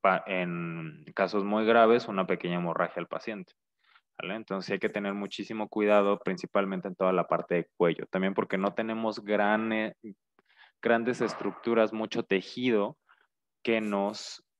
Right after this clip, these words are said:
este, evite perforar los vasos sanguíneos mayores, que son vasos sanguíneos que llegan al cráneo, así que también tenemos que tener cuidado con eso,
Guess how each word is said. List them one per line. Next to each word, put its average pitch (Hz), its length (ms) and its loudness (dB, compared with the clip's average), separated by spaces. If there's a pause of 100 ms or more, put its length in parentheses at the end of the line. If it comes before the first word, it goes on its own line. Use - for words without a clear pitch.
este, 98 720 -2
evite 104 500 0
perforar 92 800 -2
los 90 320 -6
vasos 90 320 -4
sanguíneos 87 520 -8
mayores, 85 640 -2
que - 140 -4
son 95 180 0
vasos 98 240 4
sanguíneos 90 360 0
que 95 100 -8
llegan 87 260 -4
al 87 160 -4
cráneo, 117 380 0
así - 120 -8
que 92 120 -4
también 85 240 -6
tenemos 87 240 -6
que - 100 -12
tener 82 260 -10
cuidado 80 360 -4
con - 180 -12
eso, - 220 -20